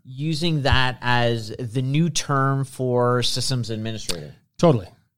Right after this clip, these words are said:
Speaker 2: Totally. 'Cause now my new system is no longer a server
Speaker 1: Yeah.
Speaker 2: operating system.
Speaker 1: It's the
Speaker 2: It's
Speaker 1: cloud.
Speaker 2: a, it's a pipeline, and now I'm the, I'm the DevOps administrator of a pipeline that's called
Speaker 1: Yeah.
Speaker 2: DevOps pipeline.
Speaker 1: Yeah.
Speaker 2: Yeah. It's, it's sysadmin.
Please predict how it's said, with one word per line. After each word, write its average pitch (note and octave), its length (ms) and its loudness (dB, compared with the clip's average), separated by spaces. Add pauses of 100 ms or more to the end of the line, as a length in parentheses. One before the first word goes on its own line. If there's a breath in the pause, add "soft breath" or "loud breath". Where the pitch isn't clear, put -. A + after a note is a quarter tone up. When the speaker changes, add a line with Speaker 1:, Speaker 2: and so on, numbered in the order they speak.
(100)
Speaker 2:
Totally. C#3 300 4
'Cause C#3 240 2
now D3+ 140 8
my C#3+ 160 6
new D3+ 160 6
system C#3 440 2
is A#2 140 4
no B2+ 140 4
longer A#2+ 280 4
a G#2 60 0
server C3 720 4 (100)
Speaker 1:
Yeah. A2+ 280 -2 (100)
Speaker 2:
operating B2+ 460 2
system. A2+ 640 0
Speaker 1:
It's A2+ 140 -4 (100)
the B2 320 0
Speaker 2:
It's B2+ 120 4
Speaker 1:
cloud. C3 460 4
Speaker 2:
a, - 40 6
it's C3+ 120 4
a C3+ 100 8
pipeline, B2+ 720 4
and A#2+ 160 2
now B2 160 4
I'm B2 140 4
the, A#2+ 240 2
I'm C3 160 4
the B2+ 100 4
DevOps B2+ 480 6
administrator A#2+ 800 4
of A2 100 0
a A2 80 0
pipeline A2+ 540 -2
that's G#2 200 -4
called - 220 -6
Speaker 1:
Yeah. G#2 80 -2 (160)
Speaker 2:
DevOps F#2+ 300 -8
pipeline. - 420 -10 (240)
Speaker 1:
Yeah. F2 140 -16 (280)
Speaker 2:
Yeah. G#2 260 -16 (520)
It's, - 460 -6
it's C#3+ 200 2
sysadmin. G2 420 0